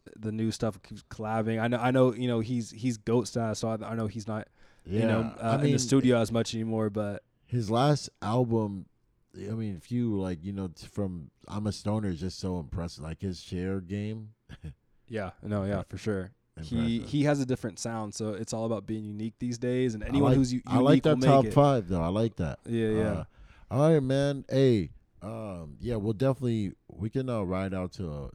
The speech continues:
Speaker 2: to some Blast, so I'll definitely get something bopping just
Speaker 1: Sweet.
Speaker 2: off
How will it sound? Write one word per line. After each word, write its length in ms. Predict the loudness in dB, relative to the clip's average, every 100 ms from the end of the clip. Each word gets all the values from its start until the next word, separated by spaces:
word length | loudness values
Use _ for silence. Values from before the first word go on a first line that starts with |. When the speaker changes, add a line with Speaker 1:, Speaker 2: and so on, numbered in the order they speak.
| -14
Speaker 2:
to 120 | -14
some 180 | -12 -12
Blast, 400 | -12 -10 -12 -14
so 80 | -14
I'll 160 | -14
definitely 340 | -12 -14 -14 -14
get 160 | -14
something 300 | -16 -18 -18 -18
bopping 380 | -18 -18 -20 -18
just 160 | -16
Speaker 1:
Sweet. 300 | -12 -8
Speaker 2:
off 60 | -8